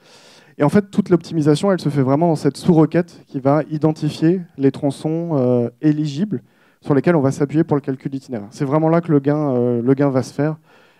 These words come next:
Euh, il y a des optimisations sur la, la modélisation de la requête en elle-même, mais vraiment, c'est cette sous-requête-là qui va tout changer.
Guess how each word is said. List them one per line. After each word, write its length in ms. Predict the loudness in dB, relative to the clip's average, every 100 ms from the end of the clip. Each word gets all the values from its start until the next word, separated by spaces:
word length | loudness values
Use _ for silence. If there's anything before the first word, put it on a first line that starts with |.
| _ -10
Euh, 400 | -4 -2 -2 -2
il 60 | 0
y 40 |
a 40 | 2
des 140 | 2
optimisations 500 | 0 -2 -2 -2 -2
sur 160 | -4 -4
la, 160 | -4
la 240 | -4 -10 -6
modélisation 540 | -4 -2 -2 -2 -2
de 40 | 0
la 60 |
requête 320 | 0 0 -2
en 80 | -4
elle-même, 440 | -4 -2 -4 -4 -10
mais 140 | -6 -4
vraiment, 240 | -2 -4
c'est 160 | -6 -8
cette 220 | -8 -6
sous-requête-là 480 | -2 -2 -4 -8 -8
qui 100 | -6
va 100 | -8
tout 140 | -8
changer. 240 | -14 -16